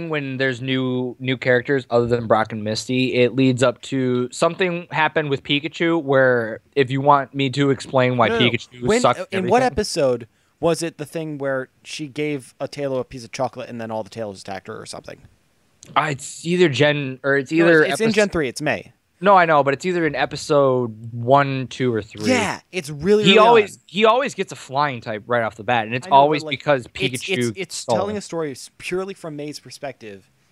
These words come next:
Speaker 2: and she gets attacked by a bunch of Pokemon. And
Speaker 1: Yep.
Speaker 2: she has a bit of a, "Holy shit, I need to protect myself by getting a Torchic and being badass."
Speaker 1: Mm-hmm.
Speaker 2: Generation four starts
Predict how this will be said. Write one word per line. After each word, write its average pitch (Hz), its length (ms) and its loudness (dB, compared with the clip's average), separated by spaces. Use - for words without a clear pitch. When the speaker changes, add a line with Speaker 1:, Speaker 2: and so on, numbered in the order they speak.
Speaker 2:
and 135 320 -10
she - 180 -14
gets 151 180 -12
attacked 135 280 -16
by 127 60 -10
a 123 40 -12
bunch 113 180 -16
of - 60 -20
Pokemon. 110 300 -14
And 143 140 -8
Speaker 1:
Yep. 165 80 0
Speaker 2:
she - 100 -8
has 131 180 -4
a 135 80 -10
bit 127 220 -12
of 117 80 -16
a, 113 100 -14
"Holy 131 320 -12
shit, - 360 -12
I 123 120 -10
need 117 120 -14
to - 80 -20
protect - 320 -12
myself 107 460 -14
by 104 240 -10
getting 107 260 -12
a 101 40 -18
Torchic 107 380 -18
and 98 140 -20
being 90 180 -20
badass." - 460 -18
Speaker 1:
Mm-hmm. 214 300 2
Speaker 2:
Generation 220 360 -6
four 311 220 -6
starts - 440 -6